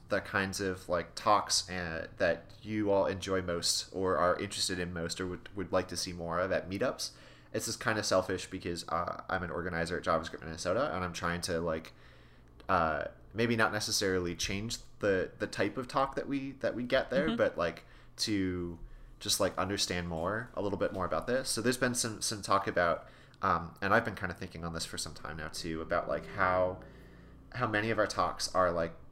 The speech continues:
Speaker 1: often particular to a certain technology or a certain technology stack, uh, often React related,
Speaker 2: Mm-hmm.
Speaker 1: um, which, uh, w-, which is fine and cool. But, um, I've also, uh, heard from, from folks that there's, like,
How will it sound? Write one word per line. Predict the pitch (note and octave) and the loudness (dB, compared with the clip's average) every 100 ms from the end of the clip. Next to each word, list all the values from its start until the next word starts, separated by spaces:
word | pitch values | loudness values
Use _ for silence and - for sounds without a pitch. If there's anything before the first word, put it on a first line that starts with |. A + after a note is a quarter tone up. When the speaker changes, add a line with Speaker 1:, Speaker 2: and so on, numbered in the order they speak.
| - - - - | -18 -18 -6 4
Speaker 1:
often | G2+ A2 F#2+ | 4 4 -4
particular | G#2 F2+ G#2+ A#2 G2+ | -4 -4 -4 -2 -2
to | - F#2 | -2 0
a | |
certain | F2+ - - - | 0 0 -2 -10
technology | - F#2 G2 G2 F#2 F#2 F2+ | -8 -2 2 2 0 -2 -2
or | E2+ | -2
a | |
certain | - - E2+ | -2 -4 -8
technology | - E2+ F2+ F2+ F2+ | -8 -2 0 0 0
stack, | - G2+ G#2+ - - - - - | 2 4 4 0 -16 -20 -20 0
uh, | G2 F#2+ | 4 6
often | F#2 F#2+ G2 | 6 4 2
React | F#2+ F#2+ F#2+ - | 0 2 2 2
related, | A2+ A#2 B2+ E3+ E3+ | 2 2 2 -2 -2
Speaker 2:
Mm-hmm. | E3+ D#3+ C#3+ - | 0 0 0 4
Speaker 1:
um, | F#2+ E2+ E2+ F#2+ - | 4 4 0 -10 -4
which, | A2 - - G2+ | -2 -2 -2 4
uh, | F#2+ F2 - - - - | 4 4 0 -6 -16 -16
w-, | G2+ G#2 | -8 -2
which | G#2 B2 | 2 2
is | - | 2
fine | - D3+ F#2+ | 6 6 4
and | F2 | 0
cool. | - C3 F2+ - | -2 0 0 2
But, | G#2+ F#2+ - | 6 6 6
um, | F#2+ F#2 F2+ F#2 - | 2 2 0 -8 0
I've | G#2+ | 4
also, | B2 C3 A2+ G2 F2+ - | 4 4 0 0 -2 -2
uh, | F#2 F2 D#2+ | 2 2 2
heard | - G#2 F#2 | -2 -6 -4
from, | F#2+ F2 | -6 -8
from | - - - G2 | -14 -18 -12 -10
folks | F2 F2+ F2+ - | -2 -2 -2 -6
that | F2+ | -6
there's, | F2 E2 E2 - | -4 -2 -4 -6
like, | C2 - - | -8 -10 -14